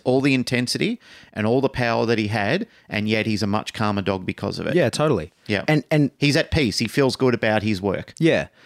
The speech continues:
Speaker 2: So let me sort of finish on that.
Speaker 1: Sorry.
Speaker 2: That's one of the reasons why they didn't want me to be able to do anything in W M A is because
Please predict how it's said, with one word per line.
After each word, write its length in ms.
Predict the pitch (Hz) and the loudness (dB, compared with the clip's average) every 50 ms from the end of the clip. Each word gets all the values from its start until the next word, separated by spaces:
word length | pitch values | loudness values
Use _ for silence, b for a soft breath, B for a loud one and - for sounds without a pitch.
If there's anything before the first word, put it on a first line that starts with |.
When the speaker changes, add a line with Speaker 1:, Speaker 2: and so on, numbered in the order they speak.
| B B B B | B B B B
Speaker 2:
So 360 | B - - 151 143 135 127 - - _ - | B 2 4 4 4 4 2 0 -4 _ -2
let 100 | - 139 | 0 2
me 220 | 131 131 127 - - - - - | 2 2 0 -2 -4 -12 -12 -6
sort 200 | - - 131 120 | -2 0 2 2
of 60 | 107 - | 0 0
finish 280 | - 131 120 110 - 107 | -2 -2 -2 0 0 -2
on 120 | 101 101 | -2 0
that. 260 | 120 139 131 104 98 - | 0 0 0 0 0 0
Speaker 1:
Sorry. 220 | 113 98 90 90 | 0 0 0 -2
Speaker 2:
That's 260 | - 113 147 143 - - | -2 -2 -2 -2 0 0
one 80 | 139 123 | 0 2
of 60 | 120 | 2
the 60 | 117 110 | 2 2
reasons 360 | 113 110 110 101 107 98 - | 2 2 0 0 -2 -2 -2
why 100 | 107 107 | -2 0
they 100 | 107 101 | 0 0
didn't 240 | 98 107 104 104 101 | 0 -2 -2 -2 -2
want 280 | 101 101 101 95 92 _ _ - | -2 -2 -2 -2 -4 _ _ -4
me 240 | 107 107 104 104 104 | -2 0 0 0 0
to 140 | - - | -2 -4
be 100 | 95 101 | -2 0
able 100 | 98 95 | 0 0
to 60 | 92 87 | 0 0
do 100 | 101 101 | 0 -2
anything 180 | 92 85 98 | -2 -2 -4
in 60 | 90 | -4
W 220 | 87 90 87 87 82 | -2 -2 -2 -2 -2
M 60 | 98 | -2
A 100 | 127 123 | -2 -2
is 100 | 95 85 | -2 -4
because 420 | 92 90 - 92 87 85 82 - | -6 -6 -4 -4 -4 -4 -6 -8